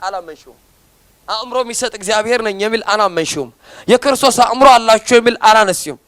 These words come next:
ኤክሰለንት ማይንድ እንዳለን አላመንሽውም። ያመንሽው ህ፣ አገሩ አይቻልም፣ ቋንቋው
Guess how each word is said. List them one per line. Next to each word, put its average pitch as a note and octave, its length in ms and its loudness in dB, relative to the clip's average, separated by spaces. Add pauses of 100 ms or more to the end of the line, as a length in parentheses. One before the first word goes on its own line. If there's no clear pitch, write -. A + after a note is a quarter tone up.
(680)
ኤክሰለንት D4 500 0
ማይንድ C4+ 300 2
እንዳለን B3 360 2
አላመንሽውም። A3+ 680 0 (680)
ያመንሽው C#4 520 -6
ህ፣ B3 100 -4 (420)
አገሩ G3 340 -4 (380)
አይቻልም፣ F3+ 500 -10 (100)
ቋንቋው F#3+ 480 -8